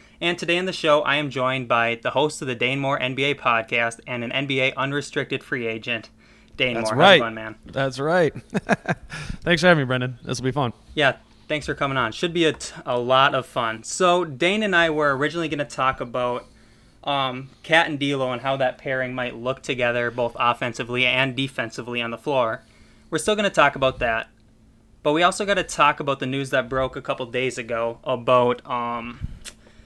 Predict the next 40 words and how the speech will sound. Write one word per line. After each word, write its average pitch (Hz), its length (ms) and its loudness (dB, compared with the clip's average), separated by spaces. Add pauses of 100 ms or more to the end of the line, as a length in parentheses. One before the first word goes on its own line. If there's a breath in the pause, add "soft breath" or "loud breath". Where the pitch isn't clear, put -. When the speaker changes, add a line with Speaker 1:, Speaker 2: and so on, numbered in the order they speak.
(280 soft breath)
Speaker 1:
you 156 100 -4
know, 139 260 6
Glenn 147 400 0
Taylor 139 640 2
supposedly 135 840 -2
looking 135 440 -4
to 135 180 -10
sell 127 340 -2
the 123 140 -6
team 143 420 -6
and 131 140 -6
some 139 180 -4
of 131 60 -6
the 123 80 -4
people 139 360 -8
that 113 220 0
have 110 160 -10 (140)
come 123 240 -2
forward 131 480 0
as 113 240 -4
interested 165 560 -6
in 170 80 -6
the 170 80 -6
team. 180 340 -8 (680 soft breath)
And 143 320 0
as 147 120 0
everybody 165 280 0
knows, 131 480 2
or 123 520 0
unless 139 260 -4
you've 135 100 -8
been 123 220 -6
living 127 240 -2
under 120 240 -4
a 113 60 -2
rock, 117 300 0
you 131 100 -4
should 156 260 0
know 135 220 0
that 120 280 -2